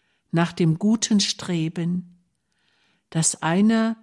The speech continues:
den anderen leben lässt, dass ich nicht mich selber suche, sondern den Vorteil des anderen,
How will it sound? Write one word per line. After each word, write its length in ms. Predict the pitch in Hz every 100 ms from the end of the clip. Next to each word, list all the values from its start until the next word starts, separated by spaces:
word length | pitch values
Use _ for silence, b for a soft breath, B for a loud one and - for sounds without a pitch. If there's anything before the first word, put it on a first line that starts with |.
| b b b
den 240 | 165 165 -
anderen 520 | 160 190 185 175 165
leben 440 | 151 175 214 202
lässt, 520 | 185 185 - - - _ _ _ _ _ _ _ -
dass 240 | 170 -
ich 160 | 175 190
nicht 440 | 185 175 - _
mich 280 | 180 175 -
selber 480 | - 170 208 233 226
suche, 560 | - 214 208 202 190 b b b b b b
sondern 840 | - 180 170 160 156 156 156 185 b b _
den 140 | 165 160
Vorteil 680 | - 170 160 - 165 156
des 240 | 156 160 -
anderen, 800 | 165 185 196 196 196 185 196